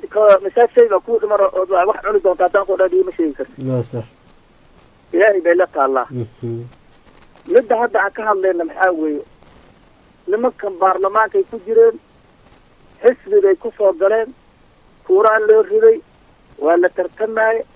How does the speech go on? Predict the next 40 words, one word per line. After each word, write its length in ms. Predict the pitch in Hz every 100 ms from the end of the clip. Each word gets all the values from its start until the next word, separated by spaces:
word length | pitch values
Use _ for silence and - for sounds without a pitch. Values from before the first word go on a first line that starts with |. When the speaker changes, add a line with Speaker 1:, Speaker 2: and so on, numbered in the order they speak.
| _ _ _ - -
Speaker 1:
Mucaarad 480 | 156 - 226 214
iyo 80 | 190 180
maxaafidna 460 | - 214 202 196 180
dowladda 340 | 196 208 -
weligeed 540 | 202 233 269 185 208 196
ilaa 220 | 202 208
qaada 320 | 196 208 220
abadan 300 | 196 208 208 196
way 180 | 220 226
lahayd. 280 | 208 226 - _ _ - - _ _ _ _ _ -
Eh, 320 | 190 190 185 - _ _ _ _ _ 440 392 -
wuu 180 | 190 - -
qaadan 340 | 214 233 254 240
karee, 360 | - 226 226 190 - _ _ _ _
haddana 440 | - 247 202 247 226
wuu 200 | 208 214
taagay, 200 | 220 233
halkan 300 | 220 226 214
aa 60 | 190
dambe, 220 | 185 175 190
labada 220 | 226 220
kale 160 | 202
waa 100 | 190
laga 160 | 190 202
xayuubiyey. 460 | 190 160 165 147 - _ _
Speaker 2:
Mm. 420 | 127 117 113 113 117 - -
Speaker 1:
Way 200 | 185 202
taagan 260 | 214 220 240
yihiin, 140 | 233
maxay 220 | 214 220 220
dhahay, 100 | 202
kan 140 | 214
anaan 220 | 220 202
qaadanaa 360 | 170 185 190 190
rabnaa. 260 | 170 160 220
Awoodda 300 | 262 277 -
ay 100 | 240
ku 80 | 269
qaadan 320 | 233 226 233 233
lahaayeen, 320 | 220 220